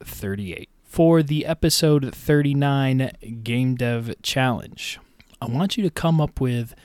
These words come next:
some marketing materials for a project that you're working on. And I suppose it, this could be a fictional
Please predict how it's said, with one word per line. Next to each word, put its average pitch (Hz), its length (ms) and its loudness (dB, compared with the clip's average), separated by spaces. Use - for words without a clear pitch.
some 110 240 -4
marketing 120 520 -4
materials 110 640 -2
for - 200 -8
a 95 60 -8
project 113 600 -4
that 101 160 -6
you're 98 160 -10
working 92 480 -8
on. - 300 -14
And 123 120 -2
I - 20 -2
suppose 165 420 0
it, 160 160 -2
this - 200 -4
could 123 200 -6
be 117 220 -2
a 107 100 -4
fictional 110 480 -6